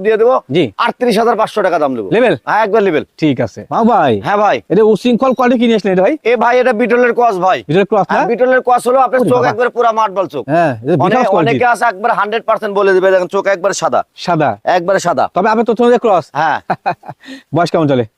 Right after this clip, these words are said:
Speaker 1: ভাই, এটা এখনো দাঁতে নাই ভাই।
Speaker 2: দাঁত হয় নাই?
Speaker 1: না।
Speaker 2: প্রজনন কি করানো যাচ্ছে দু একটা করে?
Speaker 1: ভাই, দুই একটা করে দোয়া যাবে।
Speaker 2: খুব বিটকেল দিকে
Speaker 1: হ্যাঁ,
Speaker 2: ভাই।
Speaker 1: অল্প দিতে হবে।
Speaker 2: থামেই
Speaker 1: এ,
Speaker 2: না।
Speaker 1: অনেক উশৃঙ্খল।
Speaker 2: হ্যাঁ, হ্যাঁ, হ্যাঁ।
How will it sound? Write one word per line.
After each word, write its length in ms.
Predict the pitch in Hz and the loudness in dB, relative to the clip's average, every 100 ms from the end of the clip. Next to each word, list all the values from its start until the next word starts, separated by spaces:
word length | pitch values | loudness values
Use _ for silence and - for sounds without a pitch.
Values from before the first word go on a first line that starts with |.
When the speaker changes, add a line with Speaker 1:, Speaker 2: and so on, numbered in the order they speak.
| _ | _
Speaker 1:
ভাই, 140 | 135 196 | -2 0
এটা 120 | 208 214 | 0 0
এখনো 160 | 202 208 | 0 0
দাঁতে 240 | 190 180 | 0 0
নাই 120 | 165 | 0
ভাই। 160 | 127 110 | 0 -2
Speaker 2:
দাঁত 180 | 113 147 143 | -2 -2 0
হয় 140 | 160 | 0
নাই? 100 | 143 113 | 0 0
Speaker 1:
না। 160 | 156 98 _ _ | -2 -4 _ _
Speaker 2:
প্রজনন 240 | 180 208 226 | -2 0 0
কি 80 | |
করানো 180 | 214 214 | 0 0
যাচ্ছে 140 | 208 196 | 0 0
দু 60 | 214 | -2
একটা 120 | 220 | 2
করে? 160 | 214 123 _ - | 0 0 _ -4
Speaker 1:
ভাই, 120 | 185 | -2
দুই 140 | 202 247 | 0 0
একটা 200 | 277 254 | 0 0
করে 140 | 247 247 | 0 2
দোয়া 180 | 240 226 | 2 2
যাবে। 220 | 190 123 - _ | 0 -4 -10 _
Speaker 2:
খুব 180 | - 226 | -2 0
বিটকেল 300 | 165 180 185 | 0 0 2
দিকে 120 | 165 160 | 2 2
Speaker 1:
হ্যাঁ, 140 | 160 | 2
Speaker 2:
ভাই। 80 | 226 | 2
Speaker 1:
অল্প 140 | 196 220 | 0 -2
দিতে 220 | 196 185 | -2 0
হবে। 180 | 160 131 | 0 0
Speaker 2:
থামেই 200 | 160 196 | 2 2
Speaker 1:
এ, 20 | |
Speaker 2:
না। 80 | 262 240 | 2 2
Speaker 1:
অনেক 180 | 240 254 202 | 2 0 -2
উশৃঙ্খল। 480 | 220 196 170 151 98 - | -6 -6 -2 -2 -4 -4
Speaker 2:
হ্যাঁ, 160 | 139 135 | -2 0
হ্যাঁ, 140 | 131 | 0
হ্যাঁ। 180 | 123 | -2